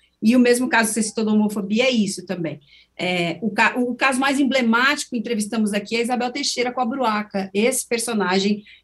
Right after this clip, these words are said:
ele já era muito vanguardista em mil novecentos e noventa, porque trazia essa mulher que, que se rebela no seu silêncio e que, é, trata de ir à desforra com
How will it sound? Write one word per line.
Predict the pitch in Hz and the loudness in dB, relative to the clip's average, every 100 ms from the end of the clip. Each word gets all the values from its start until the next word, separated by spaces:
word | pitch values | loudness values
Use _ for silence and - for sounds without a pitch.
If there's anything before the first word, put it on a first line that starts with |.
| _ | _
ele | 202 214 226 | 0 2 4
já | 208 196 | 4 4
era | 196 233 | 4 4
muito | 269 247 233 233 214 | 4 4 2 0 -2
vanguardista | 196 202 185 175 202 269 302 240 | 0 0 0 -2 -4 -4 -4 0
em | |
mil | 220 | 2
novecentos | 202 190 - 185 185 | 2 0 -2 -4 -2
e | 196 | -2
noventa, | 185 180 190 320 392 - _ | 0 0 -2 -2 -6 -16 _
porque | 202 202 - | -8 -8 -6
trazia | 175 170 160 185 247 | -2 -2 0 2 2
essa | 240 208 | 2 0
mulher | 185 175 175 | 0 0 -4
que, | 175 175 156 - _ _ _ _ | -4 -2 -2 -2 _ _ _ _
que | 208 | 0
se | 196 214 | 2 4
rebela | 196 185 180 202 202 | 4 4 4 2 4
no | 190 | 2
seu | - 185 | 0 -4
silêncio | - 175 175 226 254 226 214 180 | -4 -4 0 2 2 0 -2 -4
e | 170 | -6
que, | - 175 175 160 190 - - _ - | -4 -2 0 0 -2 -12 -20 _ -8
é, | 180 165 165 - | -2 -2 -2 0
trata | 214 208 202 185 | 2 2 2 0
de | 190 196 185 175 165 143 - _ _ _ | 2 2 4 2 0 -2 -8 _ _ _
ir | 196 202 | 0 4
à | 196 | 4
desforra | 196 196 - 208 196 196 | 2 0 -4 -4 -2 -2
com | 208 202 190 185 175 160 | 0 2 2 0 -2 -2